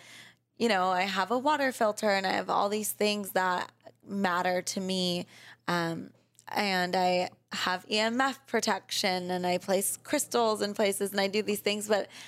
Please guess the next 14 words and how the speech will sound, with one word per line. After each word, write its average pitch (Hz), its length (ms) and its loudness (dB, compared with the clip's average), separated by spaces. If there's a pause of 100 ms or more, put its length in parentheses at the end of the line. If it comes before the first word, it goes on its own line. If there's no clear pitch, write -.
(140)
I 214 100 0
never 214 640 2
thought 196 480 0 (420)
of 185 480 0
a 185 120 2
real 330 200 2
estate 285 360 0
agent 196 340 0
offering 196 360 -2
that 185 160 0
advice 185 380 -2
to 196 100 -6
people. 185 500 0
And, 180 240 -2